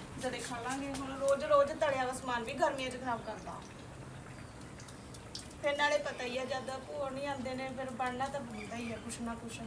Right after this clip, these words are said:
ਖਾਸ ਕਰਕੇ ਜਦ ਜਾਗਵੀਰ, ਸਿਮਰਨਜੋਤ, ਜਦ ਆਹ ਹੁਣ ਛੁੱਟੀਆਂ ਹੋਣ ਵਾਲੀ ਆ, ਜਦ ਅਮਨ ਹੋਣੀ ਆ ਜਾਣਗੇ ਫਿਰ ਬਣਨਾ ਸਟਾਰਟ, ਚਾਰ ਦਿਨ ਫਿਰ ਬਣੀ ਜਾਊਗਾ।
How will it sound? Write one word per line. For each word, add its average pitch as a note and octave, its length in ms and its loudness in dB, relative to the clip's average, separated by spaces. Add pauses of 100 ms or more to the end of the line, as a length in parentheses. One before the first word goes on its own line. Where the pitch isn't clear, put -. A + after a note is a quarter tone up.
(680)
ਖਾਸ - 260 10
ਕਰਕੇ C#4+ 300 4
ਜਦ C#4 180 4
ਜਾਗਵੀਰ, B3+ 420 4
ਸਿਮਰਨਜੋਤ, C4+ 500 -2 (360)
ਜਦ D#4 160 8
ਆਹ F4+ 140 12
ਹੁਣ F4+ 100 6
ਛੁੱਟੀਆਂ F4 320 2
ਹੋਣ E4+ 200 4
ਵਾਲੀ D#4+ 240 4
ਆ, D#4 80 2
ਜਦ D4+ 240 -2
ਅਮਨ D4+ 220 -2
ਹੋਣੀ D4+ 220 -2
ਆ D#4 120 4
ਜਾਣਗੇ D4+ 320 -2
ਫਿਰ A#3 260 0
ਬਣਨਾ A#3 340 -2
ਸਟਾਰਟ, C4 380 0
ਚਾਰ C4 240 4
ਦਿਨ B3 260 -4
ਫਿਰ A3+ 140 -2
ਬਣੀ A#3 220 -4
ਜਾਊਗਾ। B3 420 -4